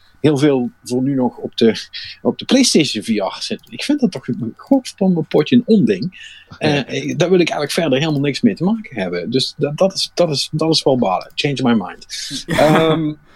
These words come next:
Speaker 3: Ja,
Speaker 1: de,
Speaker 3: nee,
Speaker 1: maar goed,
Speaker 3: het is
Speaker 1: dat is, dat, dat is misschien iets voor volgend jaar.
Speaker 3: Het is inderdaad een, de, de minst van ons allemaal. Goed,
Speaker 1: Ja.
Speaker 3: ehm, en dan hebben we de laatste. Die is, eh, nog twee dagen geleden binnengekomen. Eh, door,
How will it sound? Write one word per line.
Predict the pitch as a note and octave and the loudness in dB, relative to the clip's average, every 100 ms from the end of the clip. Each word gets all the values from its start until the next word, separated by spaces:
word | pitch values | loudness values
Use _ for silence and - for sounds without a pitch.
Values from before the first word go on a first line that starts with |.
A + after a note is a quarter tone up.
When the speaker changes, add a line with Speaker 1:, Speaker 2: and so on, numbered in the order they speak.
| - _ _ - | -20 _ _ -6
Speaker 3:
Ja, | E3+ C#3+ D3+ | -2 0 0
Speaker 1:
de, | C#3+ | -2
Speaker 3:
nee, | B2+ | 0
Speaker 1:
maar | B2+ | 2
goed, | A#2+ | 2
Speaker 3:
het | C3 | 0
is | |
Speaker 1:
dat | C#3+ | -4
is, | - | -4
dat, | C#3+ B2 | -6 -6
dat | B2+ | -6
is | A2+ | -6
misschien | B2 C#3 | 0 4
iets | A#2+ | 4
voor | - G#2 | 2 -2
volgend | A#2 F#2+ F2+ | -2 -2 -6
jaar. | - - - | -12 -16 -14
Speaker 3:
Het | B2+ | -14
is | C3 | -12
inderdaad | A#2+ B2 B2 A#2+ | -14 -14 -14 -12
een, | A#2 A#2 - _ _ | -12 -14 -18 _ _
de, | A2 - B2 | -20 -14 -10
de | B2+ | -8
minst | B2 A2 A2 - - | -6 -8 -10 -12 -12
van | A#2 | -14
ons | C3 | -16
allemaal. | B2+ B2 C3+ C#3 - - | -16 -14 -14 -14 -20 -12
Goed, | G3 F3 - | -10 -10 -10
Speaker 1:
Ja. | D#3+ E3+ E3+ | -4 -2 2
Speaker 3:
ehm, | C3+ E3 D#3 | 2 2 -4
en | D3+ - | -6 -6
dan | G#3+ | -2
hebben | G3 F3+ D3 | 0 0 2
we | |
de | C#3 | 2
laatste. | F3 A#3 C3+ - F3+ C#4 - | 4 4 2 -4 -6 -6 -14
Die | - C3+ | -12 -10
is, | C3 - | -8 -6
eh, | B2+ | -6
nog | B2+ C3 - | -6 -12 -16
twee | - A#3 | -10 -8
dagen | G3 F#3+ F3 | -6 -8 -8
geleden | - F#3+ A3 E3 | -8 -4 -4 -4
binnengekomen. | B2 A#2 A2 - B2 A#2+ D#3+ - - - | -4 -6 -8 -10 -8 -6 -8 -12 -20 -6
Eh, | - C3+ B2 A#2+ - - | -2 0 -2 -4 -10 -6
door, | C#3 C3+ | -2 -2